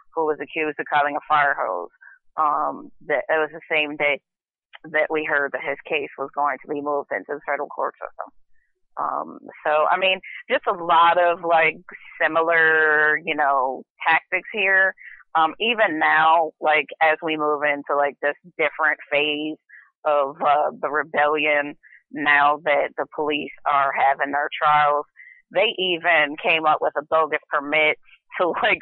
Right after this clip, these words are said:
stop us from trying to, like, protest in front of the courthouse. And they put out, like, a new spy cam. You know, so we, there's a camera on the extension pole that's now being powered by, uh, solar cells, um, that's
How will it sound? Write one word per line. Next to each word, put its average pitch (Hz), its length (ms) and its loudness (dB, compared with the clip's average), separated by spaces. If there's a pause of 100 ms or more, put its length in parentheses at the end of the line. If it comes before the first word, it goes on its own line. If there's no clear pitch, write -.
stop 180 320 2
us 175 180 4
from 185 160 -4
trying 165 220 2
to, 165 40 4
like, 165 220 0
protest 165 560 2
in 160 180 -2
front 156 180 0
of 151 40 -8
the 160 80 -6
courthouse. 170 720 4 (540)
And 160 420 4
they 165 180 2
put 165 120 0
out, 156 260 4
like, 156 260 2
a 160 120 2
new 165 160 -2 (100)
spy 165 400 4
cam. 165 380 4 (360)
You 160 100 -6
know, 160 260 4
so 170 80 -8
we, 170 300 -2
there's 170 200 2
a 160 60 -2
camera 165 580 2
on 170 140 2
the 160 100 2
extension 160 600 -2
pole 151 300 2
that's 143 220 -2
now 151 340 4
being 147 280 -2 (120)
powered 147 460 2
by, 147 360 4
uh, 147 340 0
solar 165 340 2
cells, 185 340 2 (540)
um, 151 380 2
that's 156 220 0